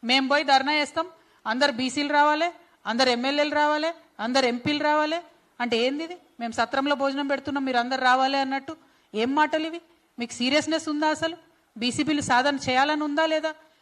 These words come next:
ఉంటే బాజాప్తా ప్రభుత్వ పరంగా అఫీషియల్గా ప్రోగ్రామ్ పెట్టండి, అఖిల పక్షాన్ని ఇన్వైట్ చేయండి, లెటర్స్ రాయండి ముఖ్యమంత్రి గారి తరఫు నుంచి.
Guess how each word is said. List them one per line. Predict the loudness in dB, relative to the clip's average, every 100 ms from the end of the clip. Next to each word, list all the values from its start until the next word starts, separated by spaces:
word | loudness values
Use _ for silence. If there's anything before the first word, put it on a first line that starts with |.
| _
ఉంటే | -4 0 0
బాజాప్తా | 2 4 4 4 0 0 -2
ప్రభుత్వ | 0 0 0 0 0 0
పరంగా | 0 -2 -2
అఫీషియల్గా | -2 -2 -4 -2 -2 -2 -2 -2
ప్రోగ్రామ్ | -2 -2 -2 -4
పెట్టండి, | -4 -6 -8 -12 _ _ _ _ _ -2
అఖిల | 0 4 2
పక్షాన్ని | 4 2 2 0 0
ఇన్వైట్ | 0 0 0
చేయండి, | -2 -2 -4
లెటర్స్ | -2 2 2 2
రాయండి | 0 0 -2
ముఖ్యమంత్రి | -6 -4 -4 -4 -4
గారి | -4
తరఫు | 0 -2 -2
నుంచి. | -10 -10